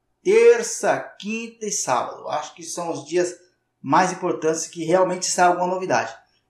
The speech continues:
Terça, quinta e sábado. Então, toda terça, quinta e sábado, ah, é obrigação olhar o Diário Oficial.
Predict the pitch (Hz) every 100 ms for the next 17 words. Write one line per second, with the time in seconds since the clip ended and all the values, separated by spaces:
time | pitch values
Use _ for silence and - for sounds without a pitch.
0 | _ 160 165 175 196 180 - 143 147 170
1 | - - - - 139 139 - 180 175 -
2 | 139 156 - - 135 135 - 143 147 180
3 | 196 - _ _ _ _ _ _ _ _
4 | - 135 131 147 151 165 185 185 - 190
5 | 202 175 175 147 160 165 160 160 - -
6 | 240 120 - -